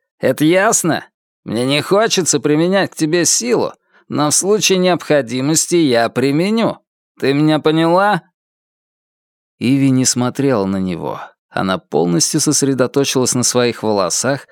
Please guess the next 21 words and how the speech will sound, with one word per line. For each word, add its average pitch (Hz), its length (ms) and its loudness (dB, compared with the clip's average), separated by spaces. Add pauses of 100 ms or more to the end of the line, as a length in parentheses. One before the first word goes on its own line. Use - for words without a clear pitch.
(380)
и 196 120 0
расчёсывала 143 760 2
их - 160 -6
пальцами 113 460 -2
в - 120 -10
поисках 101 500 -4
узелков. 98 760 -4 (1300)
«Поняла. 120 880 0 (640)
Приятно 117 680 2
иметь 240 300 2
дело 151 340 0
с - 160 -4
таким 127 400 -2
джентльменом. 98 920 -4 (580)
Ваша 175 340 2
мать 175 280 2
должна 165 460 2
вами 180 280 2
гордиться, 165 840 -2 (160)
дежурный 120 600 -2
Питерс». - 640 -6